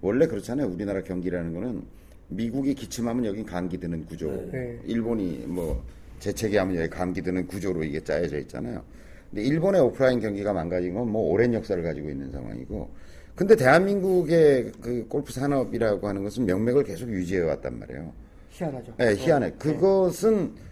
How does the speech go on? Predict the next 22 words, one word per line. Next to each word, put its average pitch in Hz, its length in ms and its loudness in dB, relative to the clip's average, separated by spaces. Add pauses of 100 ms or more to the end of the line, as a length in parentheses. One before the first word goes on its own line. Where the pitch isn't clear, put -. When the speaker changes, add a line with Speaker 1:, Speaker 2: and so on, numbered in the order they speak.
Speaker 1:
스크린 254 360 2
골프가 170 360 6
그걸 107 220 2
Speaker 3:
그렇죠. 143 60 2
Speaker 1:
떠받치고 139 400 2
Speaker 3:
네. 90 40 4
Speaker 1:
있었기 87 280 -2
때문이다. 69 680 -4
Speaker 3:
뭐, 143 120 0
그건 180 180 0
명백한 170 400 0
Speaker 1:
명백하죠. 135 580 4
Speaker 3:
거죠. 98 60 0
네, - 60 -2 (100)
네. 104 100 -2
Speaker 1:
명백한데 123 1200 2 (500)
최근에 190 580 4
이제 120 560 4
작년 147 580 0
이후 123 460 0
올해 135 260 4
들어와서 107 800 2